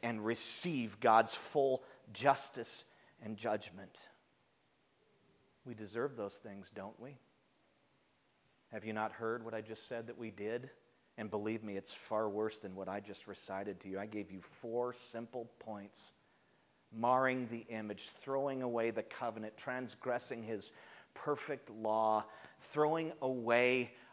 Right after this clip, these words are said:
our responsibility to manage on his behalf, reflecting his glory, the treason that we have committed against him, the vileness of it. He is an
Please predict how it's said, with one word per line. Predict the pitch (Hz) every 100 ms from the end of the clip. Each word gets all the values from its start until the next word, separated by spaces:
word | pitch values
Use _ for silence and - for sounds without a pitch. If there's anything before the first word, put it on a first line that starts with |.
| -
our | 123
responsibility | 123 - - 127 117 120 - 101 107 113 113
to | 110 117
manage | 113 113 120 117
on | 104
his | 104 123 110
behalf, | 104 107 98 104 -
reflecting | 110 - - 131 - 131 117
his | 107 120 113
glory, | 110 113 120 113 104 - - - - -
the | -
treason | - - 165 165 175 160 135
that | 120 117
we | 113
have | 107 123 -
committed | 131 113 117 110
against | 104 104 104 - -
him, | - - _ _ _ _ _ _ _ _ -
the |
vileness | 113 113 110 120 113 101 - -
of | 101 98
it. | 117 - _ _ _ _ _ _ _ _ _ _ _ _ _ _ _ _ _ _ _ _ _ _ _ _ _ _ _ _
He | 127
is | 117
an | 110